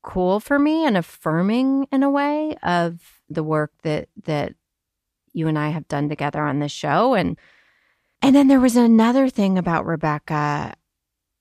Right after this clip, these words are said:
You know from working with me that my work, relationship with work <laughs> has changed over the years.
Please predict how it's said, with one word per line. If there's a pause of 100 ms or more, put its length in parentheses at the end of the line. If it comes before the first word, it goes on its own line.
(120)
You
know
from
working
with
me
that
my (1160)
work, (240)
relationship
with
work (760)
<laughs>
has
changed
over
the
years.